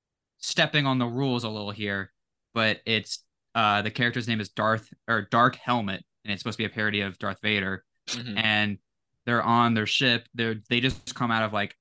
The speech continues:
Speaker 1: ludicrous speed, which is, like, the joke is, like, "We gotta go faster than hyperspeed." And, uh, the ship is all fucked up afterwards. And then on the sign, an out of order thing pops up on the screen,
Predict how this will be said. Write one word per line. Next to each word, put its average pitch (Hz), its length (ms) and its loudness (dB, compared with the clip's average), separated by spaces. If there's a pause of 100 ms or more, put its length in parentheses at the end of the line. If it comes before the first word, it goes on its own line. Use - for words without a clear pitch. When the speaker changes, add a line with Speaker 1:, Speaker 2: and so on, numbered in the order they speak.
Speaker 1:
ludicrous 120 540 0
speed, 139 380 0
which 117 140 -6
is, 110 100 -6
like, 110 120 -6
the 113 60 -6
joke 107 240 -2
is, 98 80 -10
like, 101 120 -4
"We 110 240 -4
gotta 110 140 0
go 101 100 -6
faster 101 440 -2
than 104 120 -6
hyperspeed." 120 680 -4 (640)
And, 110 580 2
uh, 104 280 2
the 113 120 -2
ship 143 220 2
is 110 100 -4
all 110 120 -4
fucked - 360 -4
up 98 180 -4
afterwards. 98 680 -6
And 110 180 -2
then 104 320 0 (180)
on 117 180 2
the 110 80 0
sign, 107 400 0
an 110 120 -2
out 110 180 0
of 113 100 -4
order 107 560 -4
thing 104 240 -2
pops 101 300 -2
up 107 140 -6
on 104 80 -6
the 101 80 -8
screen, 101 480 -4